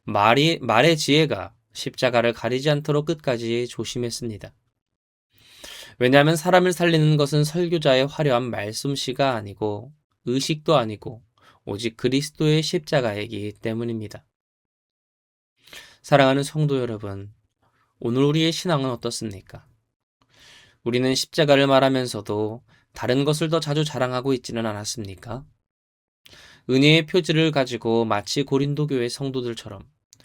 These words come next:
서로를 판단하는 기준으로 삼고 있지는 않았는지 돌아보길 원합니다. 복음을 말하면서도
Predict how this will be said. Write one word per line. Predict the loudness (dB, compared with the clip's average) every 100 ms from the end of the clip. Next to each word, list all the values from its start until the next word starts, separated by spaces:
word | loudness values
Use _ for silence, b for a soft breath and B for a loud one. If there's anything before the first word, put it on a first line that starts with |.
| b b -16
서로를 | -2 0 0 0 -2
판단하는 | -4 -4 -2 -2 -2 -4
기준으로 | -6 -4 0 0 0
삼고 | -4 -4 -2
있지는 | -4 -2 -4
않았는지 | -2 -4 -6 -4 -2 -2
돌아보길 | -4 -6 -6 -6 -6
원합니다. | -6 -8 -12 -14 -18 _ _ _ _ _ _ _ b b b b _
복음을 | 2 6 6 8
말하면서도 | 8 8 6 4 2 2 2 0